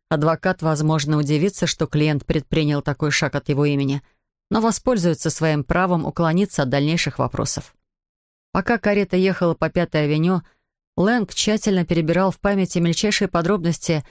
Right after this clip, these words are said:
всё, что удалось выяснить об особняке и его обитателях. Как он и ожидал, в доме проживала не только герцогиня,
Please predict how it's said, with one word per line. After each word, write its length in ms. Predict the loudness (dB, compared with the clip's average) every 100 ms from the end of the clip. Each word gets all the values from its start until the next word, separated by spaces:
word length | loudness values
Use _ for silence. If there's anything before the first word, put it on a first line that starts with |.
| _ _ _ -4
всё, 180 | -2
что 180 | 0 -2
удалось 360 | 0 2 0 0
выяснить 460 | 0 0 -2 -2 -2
об 140 | -2
особняке 520 | 0 0 2 0 0
и 140 | 0 2
его 140 | 2
обитателях. 720 | 0 0 -2 -2 -2 -4 -8 _ _ _ _ _ _ -4
Как 240 | -2 0
он 140 | 2 2
и 40 |
ожидал, 520 | 2 2 2 2 2
в 80 | 0
доме 260 | 0 0 0
проживала 520 | 0 0 0 2 2
не 140 | 0
только 300 | 0 -2 0
герцогиня, 680 | -2 -2 -2 -2 0 -2 -4